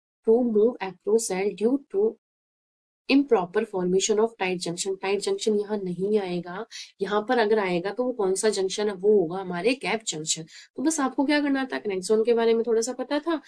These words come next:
connexon क्या करता है, Gap junction बनाता है, सिक्स सब यूनिट्स के इस तरह से ये बना हुआ रहता है। बस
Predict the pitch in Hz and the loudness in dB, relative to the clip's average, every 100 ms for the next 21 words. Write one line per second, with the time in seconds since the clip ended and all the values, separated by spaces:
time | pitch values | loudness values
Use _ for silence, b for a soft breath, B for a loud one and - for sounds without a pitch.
0 | B B B _ _ 175 - - _ 185 | B B B _ _ -12 -12 -16 _ 0
1 | 196 202 240 254 240 233 247 226 190 185 | 0 4 4 2 0 -2 -2 -2 0 0
2 | 208 208 240 233 240 240 254 262 226 214 | 0 0 -2 -2 -2 -2 -2 -2 -4 -4
3 | - 190 190 190 - 190 185 185 185 190 | -2 0 0 -2 -2 -2 -2 -4 0 0
4 | 180 175 190 262 277 269 262 240 _ _ | 0 -2 -2 -2 -2 -4 -6 -8 _ _
5 | _ _ _ 277 285 277 | _ _ _ 0 0 -2